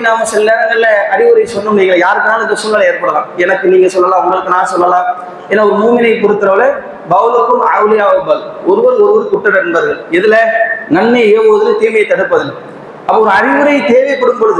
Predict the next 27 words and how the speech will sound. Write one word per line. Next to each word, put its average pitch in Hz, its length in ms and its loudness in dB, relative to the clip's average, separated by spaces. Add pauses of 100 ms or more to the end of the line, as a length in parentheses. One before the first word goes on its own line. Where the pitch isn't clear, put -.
நபிகள் 254 240 0
நாயகம் 240 220 -2
ஸல்லல்லாஹு 226 240 0
அலைஹி 220 100 -2
வஸல்லம் 214 240 -4
அவர்கள் 415 260 0
சொன்னார்கள், 208 400 0
ஒரு 392 160 0
மூமின் 247 300 0
இன்னொரு 214 280 0
மூமினுக்கு 240 420 0
செய்ய 226 140 0 (100)
வேண்டிய 233 240 -2 (600)
கடமைகள் 247 480 2 (180)
ஆறுல 262 220 2 (120)
ஒன்றாக 240 400 2
நமக்கு - 280 -2
சொன்னாங்க, 190 280 -2 (340)
நாடினால் 202 540 0 (100)
தேவைப்பட்டால் 226 640 0 (180)
அறிவுரை 220 300 2
சொல்ல 196 300 2
வேண்டும் 190 260 -2
என்று. 151 160 0 (720)
ஒருத்தர் 196 260 0
கஷ்டத்துல 214 380 0
இருக்கிறார், 180 320 0